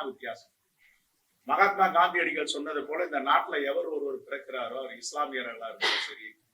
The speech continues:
கிறிஸ்தவரா இருந்தாலும் சரி, பார்சியா இருந்தாலும் சரி, புத்திஸ்டா இருந்தாலும் சரி, சீக்கியரா இருந்தாலும் சரி, இந்துக்களா இருந்தாலும் சரி,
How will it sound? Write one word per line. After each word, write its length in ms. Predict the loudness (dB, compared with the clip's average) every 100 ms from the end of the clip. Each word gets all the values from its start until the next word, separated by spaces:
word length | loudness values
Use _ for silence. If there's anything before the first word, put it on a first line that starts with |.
| _
கிறிஸ்தவரா 460 | -4 -2 -2 2 4
இருந்தாலும் 300 | 2 -2 -10 -12
சரி, 140 | -16 -4
பார்சியா 380 | -2 -2 -4 -10
இருந்தாலும் 300 | -8 -10 -14 -18
சரி, 120 | -20 -20
புத்திஸ்டா 420 | -20 -16 -10 -10
இருந்தாலும் 320 | -8 -12 -16 -14
சரி, 160 | -14 -14 _ _ -2
சீக்கியரா 400 | 0 2 4 4 2
இருந்தாலும் 360 | 0 -8 -12 -16
சரி, 180 | -16 -16 -20 -12 -8
இந்துக்களா 420 | -6 -8 -4 -2 -2
இருந்தாலும் 320 | -4 -14 -16
சரி, 120 | -18